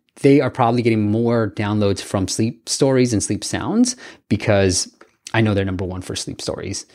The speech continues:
and number four for meditation. But because I'm bidding on meditation, I just wanna see what would happen, right? So I'm gonna pick the first two that they currently have,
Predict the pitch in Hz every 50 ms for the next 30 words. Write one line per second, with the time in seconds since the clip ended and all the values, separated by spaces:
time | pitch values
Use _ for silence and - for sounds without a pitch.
0 | - - - 117 104 101 98 92 92 92 - - 90 95 92 - - 95 92 90
1 | - - - - 92 - - - - - _ _ _ _ - 208 196 - - -
2 | 160 - - 156 139 143 135 127 117 - - _ _ _ - 175 160 170 147 123
3 | 110 110 101 95 - 107 98 - 113 104 101 - _ _ _ - 104 101 104 -
4 | - 107 98 95 - - 95 92 90 - - - - - - 85 85 _ - 95
5 | 101 - - _ - - - - 107 104 101 92 - - 156 151 - - 127 -
6 | - 143 127 - - - - - - 170 160 160 151 139 110 104 - 104 104 98
7 | - - - 127 85 80 110 98 104 113 117 113 113 113